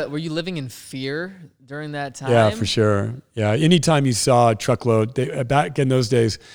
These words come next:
Speaker 2: people would jump in the back of trucks. And anytime you saw a truckload of people pulling through, you would, you know, try to avoid the situation.
Speaker 1: Okay.
Speaker 2: And there were gang members all around school. And it was, it was iconicized at that time in our society, though.
Speaker 1: Yeah.
Speaker 2: So gangs had permeated even the suburbs. They were everywhere.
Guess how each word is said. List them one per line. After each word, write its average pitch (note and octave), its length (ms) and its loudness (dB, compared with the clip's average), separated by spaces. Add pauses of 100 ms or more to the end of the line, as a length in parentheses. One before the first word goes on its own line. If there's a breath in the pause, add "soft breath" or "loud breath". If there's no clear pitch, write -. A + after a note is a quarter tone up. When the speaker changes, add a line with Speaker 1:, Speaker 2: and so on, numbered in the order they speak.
(240 loud breath)
Speaker 2:
people B2+ 200 0
would A#2+ 100 4
jump A#2 240 4
in A#2+ 60 -2
the A2 80 0
back G#2+ 240 0
of - 80 -20
trucks. - 520 0 (360 loud breath)
And B2 100 2
anytime C3 300 4
you A#2+ 40 2
saw A#2 180 2
a G#2+ 40 2
truckload A2 420 0
of G2+ 80 -2
people G#2+ 280 0
pulling G#2+ 320 2
through, G#2 240 0
you G#2 160 -2
would, A#2+ 200 -6
you A2+ 80 -4
know, G#2 60 -2
try G#2 220 0
to G#2 60 0
avoid G2+ 320 -2
the A#2 60 -10
situation. A2 800 -6
Speaker 1:
Okay. - 360 -20
Speaker 2:
And B2+ 100 4
there D3+ 100 6
were C#3+ 80 8
gang C3 240 4
members A2+ 240 2
all A2+ 200 2
around G#2 280 0
school. C3 480 2
And A#2 80 -2
it A#2+ 60 -6
was, G#2 240 -6 (320 loud breath)
it D#3+ 60 0
was E3 180 6
iconicized C3+ 880 2
at A2 60 -4
that A2 180 -2
time A2 200 -4
in G#2 60 -4
our G2+ 100 -6
society, A2 520 -2
though. G2+ 180 0
Speaker 1:
Yeah. A2 60 -4 (400 soft breath)
Speaker 2:
So - 160 -4
gangs C#3 340 4
had A#2+ 140 -2
permeated A#2+ 600 4 (300 soft breath)
even C#3+ 160 2
the B2+ 80 2
suburbs. A2+ 680 0
They B2 60 0
were B2+ 140 0
everywhere. A#2 600 -2